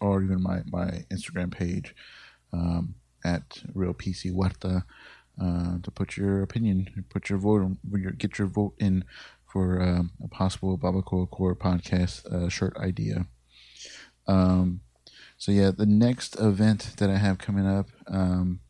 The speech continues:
I will be, uh, conducting some interviews, um, at the, uh, it's the return of the, to the Metal Capital, Return to the Metal Capital. Uh, that's gonna be June twenty-ninth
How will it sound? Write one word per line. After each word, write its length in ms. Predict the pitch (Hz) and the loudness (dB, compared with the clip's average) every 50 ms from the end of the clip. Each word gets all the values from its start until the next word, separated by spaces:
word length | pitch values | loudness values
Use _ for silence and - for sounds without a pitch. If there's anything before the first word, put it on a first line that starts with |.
| _ - 95 | _ -6 -2
I 60 | 95 | 0
will 160 | 95 95 98 | 2 2 2
be, 360 | 90 101 95 95 92 90 - - - - - - - - - _ _ - - 98 | 4 2 4 4 4 2 0 -4 -10 -20 -20 -20 -20 -20 -20 _ _ -10 -6 -4
uh, 340 | 87 87 87 90 90 90 - - - - - - _ _ _ - | -2 0 0 0 0 0 -2 -4 -8 -12 -16 -20 _ _ _ -6
conducting 480 | - 107 92 107 104 98 - - 107 95 | -4 -2 0 0 0 0 0 0 -2 0
some 180 | - 104 92 | 0 0 2
interviews, 640 | 95 101 101 98 95 98 98 98 98 98 98 98 - - _ - - - _ _ _ | 4 4 4 4 4 2 2 2 2 0 0 -4 -6 -12 _ -20 -20 -20 _ _ _
um, 480 | 95 92 90 90 87 85 87 87 - - _ _ _ 95 | 2 2 4 4 4 2 2 -2 -4 -8 _ _ _ 0
at 200 | 90 85 - - | 0 0 0 0
the, 440 | 98 92 90 92 92 90 87 85 - - | 0 0 2 2 2 0 -2 -4 -6 -4
uh, 60 | 95 | -4
it's 460 | 92 87 - - 95 - - - - | -4 -2 -2 -2 -4 -4 -6 -10 -6
the 100 | - 98 | -2 0
return 560 | 92 98 95 90 - - - 120 120 117 113 - | 2 2 2 2 0 0 2 4 4 4 2 4
of 260 | 107 104 95 92 85 | 2 2 2 2 0
the, 260 | - 92 90 90 92 - - | -2 -2 0 0 -2 -4 -2
to 180 | - - 104 92 | 0 2 4 4
the 80 | 101 | 6
Metal 300 | 92 98 104 98 98 95 | 6 6 8 8 6 4
Capital, 420 | - - 101 95 92 - 80 82 87 | 4 4 2 2 4 2 0 0 0
Return 460 | 85 92 90 - - 113 113 113 113 | 0 0 0 2 4 4 4 4 4
to 120 | - 113 | 4 2
the 60 | 101 | 4
Metal 220 | 101 98 95 95 92 | 6 6 6 4 2
Capital. 600 | - - 101 98 - - 92 92 95 92 87 - - - - - - - - - - | 2 4 4 4 4 4 4 4 4 2 2 0 -4 -10 -18 -18 -18 -20 -14 -4 0
Uh, 140 | 90 87 87 | 2 4 4
that's 180 | 90 92 87 | 4 2 2
gonna 140 | - 101 95 | 2 2 2
be 280 | 87 95 92 95 92 92 | 4 4 4 4 2 2
June 360 | - - - 107 107 107 107 | 0 0 2 4 6 6 4
twenty-ninth 800 | 110 - - 110 101 95 92 92 92 90 87 92 101 110 117 - | 4 2 2 4 4 6 6 6 6 6 6 6 4 2 -2 -6